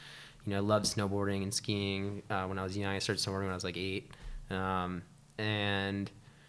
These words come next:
yeah, I think that's really where the er-, work ethic started, at least. For sure, it got <laughs> refined over time and still is being refined, especially with my kids. Um, yeah. Yeah, I don't know.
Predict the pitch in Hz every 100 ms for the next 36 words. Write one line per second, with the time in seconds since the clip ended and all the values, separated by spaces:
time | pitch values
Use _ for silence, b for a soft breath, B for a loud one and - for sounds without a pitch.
0 | b b b - - 131 107 110 151 -
1 | 131 156 - 113 104 107 98 98 113 117
2 | 127 120 117 110 95 - - 92 113 147
3 | 160 170 156 160 170 - - - - 117
4 | - 151 110 113 107 98 - - 131 117
5 | 98 104 117 98 90 95 104 - 170 139
6 | 113 107 - - - 127 113 110 98 101
7 | 98 98 90 95 95 92 95 110 - 107
8 | 101 95 90 - 98 92 - - - 101
9 | 95 92 90 - - B B B B B
10 | B B B B - 127 147 90 - -
11 | - - - - 131 127 101 101 127 156
12 | 160 123